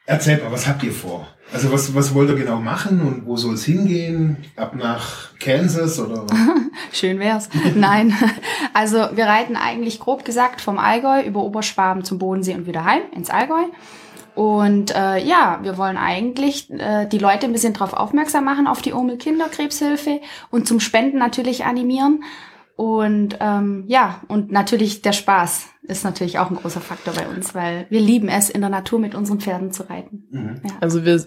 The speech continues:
Speaker 3: wir sind da ganze sieben Tage unterwegs.
Speaker 1: Okay.
Speaker 3: Wir
Speaker 2: Ja.
Speaker 3: starten in, also Anka reitet von, von Achberg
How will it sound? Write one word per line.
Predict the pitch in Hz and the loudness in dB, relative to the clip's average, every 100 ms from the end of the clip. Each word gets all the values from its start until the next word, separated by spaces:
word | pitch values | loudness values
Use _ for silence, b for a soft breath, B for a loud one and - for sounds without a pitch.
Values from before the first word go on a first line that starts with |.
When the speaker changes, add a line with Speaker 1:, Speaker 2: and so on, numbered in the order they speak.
| 160 | 0
Speaker 3:
wir | |
sind | 160 196 | 2 4
da | 185 | 4
ganze | 175 190 185 | 6 4 4
sieben | 175 180 | 4 2
Tage | 170 156 151 165 | 2 2 0 -2
unterwegs. | 156 156 214 - - B B B | -2 0 -2 -4 -12 B B B
Speaker 1:
Okay. | B B 175 - | B B -6 -6
Speaker 3:
Wir | 170 | -2
Speaker 2:
Ja. | 170 165 | 2 2
Speaker 3:
starten | 175 190 170 180 185 | 0 2 2 4 0
in, | - 165 165 160 | -2 -2 -2 -4
also | 156 156 | -4 -2
Anka | 160 170 190 | 2 2 2
reitet | 185 165 156 | 4 2 0
von, | - 160 156 156 | -2 0 0 -2
von | 151 151 | -2 0
Achberg | - 185 - 175 175 - | 2 2 2 2 2 -8